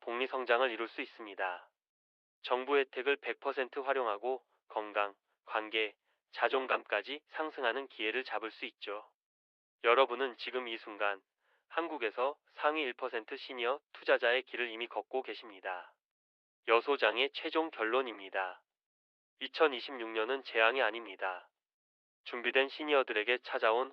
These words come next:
황금기의 시작입니다. 오늘 콘텐츠가 도움이 되셨다면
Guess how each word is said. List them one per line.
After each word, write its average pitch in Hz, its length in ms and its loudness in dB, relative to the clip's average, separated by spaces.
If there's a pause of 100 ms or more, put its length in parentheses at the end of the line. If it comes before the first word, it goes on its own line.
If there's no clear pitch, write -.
(140)
황금기의 139 580 0
시작입니다. 98 840 -4 (800)
오늘 139 260 2
콘텐츠가 156 640 2
도움이 123 400 -2
되셨다면 113 640 -4